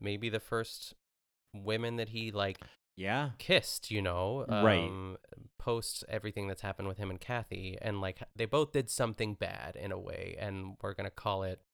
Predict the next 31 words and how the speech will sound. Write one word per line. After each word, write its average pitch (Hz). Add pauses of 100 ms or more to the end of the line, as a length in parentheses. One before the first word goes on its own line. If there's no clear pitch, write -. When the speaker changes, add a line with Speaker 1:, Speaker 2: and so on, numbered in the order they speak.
(680)
Speaker 1:
you 117
know, 95
we're, 95 (140)
we're 113
gonna 101
call 143
it 120
even 104
and 92
just, -
you 95
know, 90 (180)
go 92
home. 92 (260)
Speaker 2:
Yeah, 143
yeah, 120
right. 101
Like, 87
it's, -
you 98
know, 78 (640)
what 95
happens 113
in 113
Florida 104
is 90
gonna 87
just 80
stay 80
in 78
Florida. 71